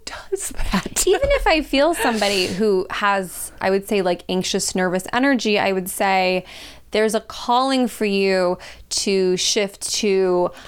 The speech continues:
Speaker 2: a more secure state and a more confident,
Speaker 1: Right,
Speaker 2: trusting
Speaker 1: there's a loving
Speaker 2: state.
Speaker 1: way to
Speaker 2: Um,
Speaker 1: give tough love.
Speaker 2: and only if somebody asks for it. I just, the amount of psychics who have walked up to me and said something either just very <laughs> insulting or mean, I was like,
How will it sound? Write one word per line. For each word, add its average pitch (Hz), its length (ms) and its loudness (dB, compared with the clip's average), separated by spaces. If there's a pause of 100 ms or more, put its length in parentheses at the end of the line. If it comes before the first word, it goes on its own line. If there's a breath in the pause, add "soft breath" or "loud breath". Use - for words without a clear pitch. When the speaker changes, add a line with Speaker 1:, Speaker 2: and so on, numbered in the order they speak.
Speaker 2:
a 190 80 0
more 190 240 2
secure 196 840 0
state 180 480 0
and 175 160 -2
a 180 40 0
more 175 140 2
confident, 190 520 -2
Speaker 1:
Right, 226 80 4
Speaker 2:
trusting 185 140 4
Speaker 1:
there's 240 100 0
a 240 80 4
loving 214 460 2
Speaker 2:
state. 208 100 -2
Speaker 1:
way 175 400 2
to 175 640 -2 (200)
Speaker 2:
Um, 196 220 0
Speaker 1:
give 190 80 -4
tough - 300 -2
love. 170 120 -2
Speaker 2:
and 294 140 2
only 440 340 4
if 277 80 2
somebody 254 520 0 (240)
asks - 280 -4
for 214 300 4
it. 185 240 4
I 226 140 2
just, 240 260 -2
the 233 140 2
amount 214 380 2
of 269 100 0
psychics 190 480 -4
who 208 60 2
have 185 120 2
walked 175 300 0
up 180 140 -2
to 185 100 -2
me 175 160 2
and 180 200 0
said 180 240 0
something 180 400 -2
either 180 360 0
just - 180 -4
very 208 380 2
<laughs> - 80 0
insulting - 680 0 (220)
or 480 160 0
mean, 508 300 6 (500 loud breath)
I - 80 2
was 240 160 2
like, 240 140 2